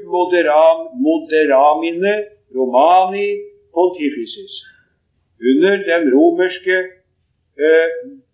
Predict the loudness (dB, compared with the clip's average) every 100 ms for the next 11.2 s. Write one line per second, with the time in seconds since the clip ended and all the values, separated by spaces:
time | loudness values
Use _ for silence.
0 | _ _ -2 4 6 4 2 -2 -2 -4
1 | -12 -16 -10 -4 0 0 -2 -4 -6 -6
2 | _ _ _ _ _ _ _ _ -8 -4
3 | -2 -4 -14 _ _ _ _ _ _ -2
4 | -2 -4 -16 _ _ _ _ -8 -4 -2
5 | 0 0 0 -6 -8 -10 -8 -6 -6 -2
6 | -4 -4 -12 -14 -4 -2 0 -2 -2 -4
7 | -4 -6 0 0 -2 -6 -6 -6 -10 -12
8 | -14 -10 -10 -10 -14 -14 -14 -20 -10 -10
9 | -10 _ _ -10 -10 -10 -18 -18 _ _
10 | _ _ _ _ _ -2 0 0 -4 -2
11 | 0